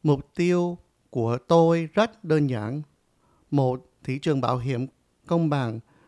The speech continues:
minh bạch và có khả năng thanh toán cho tất cả người dân California.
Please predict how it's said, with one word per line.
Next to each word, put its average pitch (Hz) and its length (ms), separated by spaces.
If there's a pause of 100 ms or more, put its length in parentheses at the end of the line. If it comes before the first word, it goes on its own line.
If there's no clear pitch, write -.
(280)
minh 135 400
bạch 127 180 (880)
và 143 100
có 196 220 (280)
khả 131 180
năng 165 440 (260)
thanh 180 220
toán 185 340
cho 170 120
tất - 280
cả 123 220
người 135 260
dân 160 240
California. 151 720